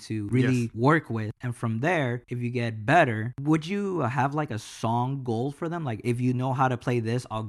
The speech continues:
Speaker 1: get you this."
Speaker 2: No.
Speaker 1: No? You would not
Speaker 2: No.
Speaker 1: do that? I,
Speaker 2: No.
Speaker 1: I think I would. Like, if my kids ever, like, if I ever have kids, first of all.
Speaker 2: Uh-huh.
Speaker 1: I don't have any kids right now, but if I ever have kids and they are going into the music industry also, and they wanted to start off, I'll be,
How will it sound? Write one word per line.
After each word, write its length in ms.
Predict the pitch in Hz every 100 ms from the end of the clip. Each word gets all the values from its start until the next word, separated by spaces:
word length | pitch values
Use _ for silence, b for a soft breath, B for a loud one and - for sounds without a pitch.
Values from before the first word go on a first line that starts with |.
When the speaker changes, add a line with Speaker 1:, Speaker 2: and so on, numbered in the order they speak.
| 110
Speaker 1:
get 180 | 107 -
you 120 | 95
this." 460 | 90 - - - -
Speaker 2:
No. 480 | 135 135 131 107 98 -
Speaker 1:
No? 240 | 113 143 -
You 120 | - 127
would 100 | 127
not 160 | 131
Speaker 2:
No. 60 | 139
Speaker 1:
do 20 |
that? 160 | 160 220 -
I, 180 | 123 156
Speaker 2:
No. 40 |
Speaker 1:
I 120 | 120 175
think 220 | 240 -
I 80 | 113
would. 200 | 107 107
Like, 200 | 107 110
if 120 | 120
my 180 | 131 123
kids 440 | - 131 127 - -
ever, 360 | 113 113 117 -
like, 180 | 117 110
if 120 | 120
I 80 | 131
ever 160 | 131
have 180 | 127 113
kids, 400 | - 107 - - _ _
first 280 | 95 -
of 60 | 82
all. 120 | -
Speaker 2:
Uh-huh. 360 | - 107 120 117 123
Speaker 1:
I 80 | -
don't 120 | 127
have 160 | 139 139
any 140 | 131
kids 200 | 120 123
right 140 | 104 101
now, 120 | 98
but 160 | 104 113
if 140 | 117 120
I 140 | 117
ever 180 | 147 175
have 240 | 147 117
kids 380 | - 110 110 -
and 300 | 123 117 113
they 180 | 107 147
are 140 | 143
going 340 | 120 120 120 - -
into 400 | 180 202 - 131
the 80 |
music 400 | 110 107 104 113
industry 420 | 101 101 104 - 104
also, 520 | 110 110 - 98 107
and 180 | 117 113
they 100 | 113
wanted 280 | 113 110 104
to 80 |
start 280 | 110 110 107
off, 160 | 110 110
I'll 120 | 107
be, 200 | 113 110